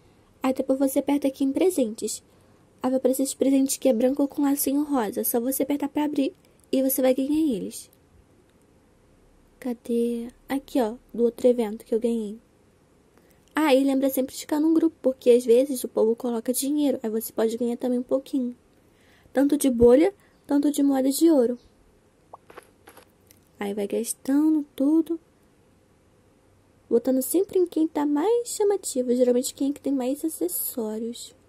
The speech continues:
Hum, e agora quem é?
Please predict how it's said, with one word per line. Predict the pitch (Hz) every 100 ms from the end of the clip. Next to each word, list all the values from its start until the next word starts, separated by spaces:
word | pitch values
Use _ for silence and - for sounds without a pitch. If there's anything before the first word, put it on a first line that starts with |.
| _ _ _ _ _ _ _ _ _ _ _ _ _
Hum, | 247 240 - - - - - 254
e | 233
agora | 226 214
quem | 208 - 247
é? | 214